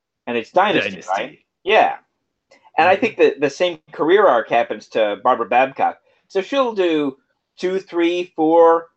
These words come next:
Speaker 1: television guest stars every year, you know, in the
Speaker 2: Mm-hmm.
Speaker 1: sixties and the seventies. And by the late seventies, she starts getting more serious. She gets Salem's Lot, the movie. It's a T V movie, but, you
Speaker 2: Uh-huh.
Speaker 1: know, it's a serious –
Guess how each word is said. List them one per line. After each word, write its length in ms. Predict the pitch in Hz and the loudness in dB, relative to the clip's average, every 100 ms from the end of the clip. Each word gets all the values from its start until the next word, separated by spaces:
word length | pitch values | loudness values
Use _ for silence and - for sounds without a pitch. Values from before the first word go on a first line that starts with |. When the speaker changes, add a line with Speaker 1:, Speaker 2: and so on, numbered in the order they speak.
| _ _ | _ _
Speaker 1:
television 460 | 156 160 156 135 | 0 0 0 -6
guest 280 | 123 123 - | -6 -6 -4
stars 520 | 165 147 151 160 - 123 | 0 2 2 0 -4 -4
every 240 | 139 139 | -2 -2
year, 460 | 123 123 139 180 - _ _ _ _ _ _ _ _ _ _ | -4 -2 -2 -2 -8 _ _ _ _ _ _ _ _ _ _
you 100 | 143 | -8
know, 80 | 143 | -4
in 100 | 143 | -4
the 60 | 131 | -4
Speaker 2:
Mm-hmm. 80 | 110 | -4
Speaker 1:
sixties 340 | 110 107 139 | -6 -6 -12
and 80 | 135 | -14
the 40 | 127 139 | -4 0
seventies. 480 | 139 139 151 160 _ _ _ _ _ - | 0 0 -4 -6 _ _ _ _ _ -12
And 100 | 143 | -2
by 100 | 180 | 0
the 80 | 202 | 2
late 280 | 240 269 | 2 0
seventies, 680 | - 190 202 165 113 104 - _ _ _ _ _ _ _ _ | 0 0 2 -2 -4 -6 -12 _ _ _ _ _ _ _ _
she 220 | - 214 | -12 -10
starts 360 | - - 170 - | -4 0 0 0
getting 540 | 156 135 127 120 107 - _ _ _ _ _ _ 131 | 2 2 2 -2 -10 -18 _ _ _ _ _ _ -10
more 360 | 147 165 165 | -2 0 0
serious. 680 | 156 - 156 151 139 135 - | -2 -6 -2 -2 -2 -6 -10
She 140 | - 139 | -14 -8
gets 200 | 135 - | -8 -4
Salem's 500 | 135 120 110 101 101 | -2 -2 -4 -12 -2
Lot, 340 | 113 131 - | 2 2 0
the 60 | 104 | -8
movie. 520 | 110 127 147 156 _ _ _ _ _ _ - | -8 -6 -6 -8 _ _ _ _ _ _ -12
It's 140 | 127 | -12
a 40 | 117 | -8
T 160 | 131 | -4
V 180 | 131 139 | -2 -2
movie, 260 | 107 101 117 | -4 -8 -4
but, 100 | 120 | -4
you 60 | |
Speaker 2:
Uh-huh. 100 | - | -2
Speaker 1:
know, 100 | 127 | -2
it's 120 | 120 | -4
a 60 | 123 - 127 | -8 -8 -4
serious – 480 | 120 117 - - | -2 -2 -4 -14